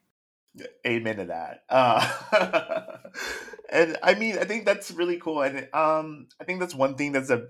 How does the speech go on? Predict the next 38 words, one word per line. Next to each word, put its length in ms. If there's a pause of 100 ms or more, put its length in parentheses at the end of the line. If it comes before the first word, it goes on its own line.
it's 100
a 60
very 320
hot 360
topic 440
in 160
C 240
S 200
as 120
well 160
right 240
now. 180
The 100
idea 360
of 140 (340)
should 260
schools 380
stay 200
current 580 (120)
or 100
should 220
schools 540
teach 220
something 140
that's 160
more 140
timeless? 560
And 400 (460)
personally, 680 (200)
I'm 180
more 180
of 80
the 60
timeless 500
side 200
of 100
things, 480
but 420